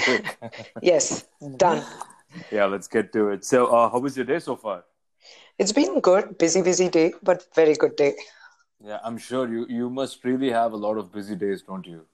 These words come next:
Speaker 2: Sometimes really busy, sometimes quite okay. Because I
Speaker 1: Okay.
Speaker 2: work, I work from home most of the time, so
Speaker 1: Right.
Speaker 2: it's quite chill.
Speaker 1: So, um, can we have you introducing yourself to the listeners?
Speaker 2: So, hi everyone.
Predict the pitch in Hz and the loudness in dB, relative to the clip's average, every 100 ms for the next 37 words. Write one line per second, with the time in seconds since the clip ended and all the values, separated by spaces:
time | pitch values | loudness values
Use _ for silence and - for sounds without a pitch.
0 | _ - 240 240 240 240 233 240 - - | _ 0 2 2 2 4 4 2 0 0
1 | 160 180 196 190 196 226 349 - 202 190 | 4 6 4 2 0 0 -2 -2 -4 -4
2 | 202 202 - - 269 262 190 - 143 - | -4 -6 -8 0 2 4 2 2 0 0
3 | - _ _ _ - 202 240 220 208 190 | -14 _ _ _ 0 4 4 6 6 6
4 | 196 - - _ _ - 170 180 190 190 | 4 0 -20 _ _ -2 2 4 4 2
5 | - 208 180 156 185 180 175 175 - 165 | 0 0 0 2 2 4 2 2 2 0
6 | - 151 156 156 196 - - 190 180 180 | -4 -4 -4 -4 -8 -6 -4 -4 -6 -8
7 | 107 104 98 92 _ _ - 196 180 - | 0 2 2 -2 _ _ 0 2 2 2
8 | 156 139 - _ _ - 170 160 147 147 | 0 -2 -10 _ _ 0 2 4 4 4
9 | 139 131 117 - 143 170 202 180 131 131 | 2 -4 -12 -6 -4 -2 -4 -2 2 2
10 | 131 101 95 117 120 117 110 107 110 101 | 2 -4 -4 0 0 0 -6 -4 -2 -4
11 | 101 98 98 98 - 101 92 - 90 92 | -6 -4 -2 -2 -2 -2 -2 -10 -6 -2
12 | 92 92 110 139 156 - _ _ - 185 | -2 -2 0 0 -2 -20 _ _ -4 0
13 | 175 170 202 208 220 202 214 214 269 381 | 0 0 2 4 4 2 2 2 0 -2